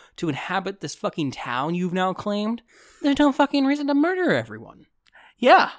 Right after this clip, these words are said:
Speaker 1: It's just this thing movies and shows do to, like, show how savage or brutal this other b-, empire is. And it's just like, no, what you're showing me is how fucking dumb they are, which is very sad given the fact that, according to the source material, like, Imerys,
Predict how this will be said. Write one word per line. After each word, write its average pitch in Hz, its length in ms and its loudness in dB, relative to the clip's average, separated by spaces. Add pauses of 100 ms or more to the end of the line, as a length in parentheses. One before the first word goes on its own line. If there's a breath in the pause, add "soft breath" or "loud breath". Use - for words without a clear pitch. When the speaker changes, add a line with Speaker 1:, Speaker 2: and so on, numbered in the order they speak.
(160)
Speaker 1:
It's 240 180 -4
just 285 180 -2
this 226 180 -2
thing 214 240 0
movies 214 340 0
and 151 120 -8
shows 262 460 -2
do 202 240 2
to, 139 60 0
like, 139 200 -4 (240 soft breath)
show 190 220 0
how 165 160 0
savage 143 600 -2
or 117 240 -6 (120)
brutal 165 360 4
this 147 200 0
other 147 340 0
b-, 202 120 -2
empire 147 520 -4
is. 127 120 -4
And 135 80 -6
it's 139 80 -10
just - 100 -12
like, - 180 -10 (340)
no, 214 180 2
what 156 80 4
you're 147 80 2
showing 254 180 0
me 165 80 2
is 151 60 -2
how 180 80 -2
fucking 123 380 -4
dumb 180 340 2
they 110 160 0
are, 104 280 -14 (160)
which 180 160 -2
is 175 120 -6 (200)
very 202 400 2
sad 147 360 -2
given 151 140 -6
the 147 60 -6
fact 147 320 -8
that, 147 340 -6
according 180 400 -2
to 156 40 -2
the 139 80 -4
source 214 260 -6
material, 135 300 -4
like, 127 200 -6 (260)
Imerys, 170 420 2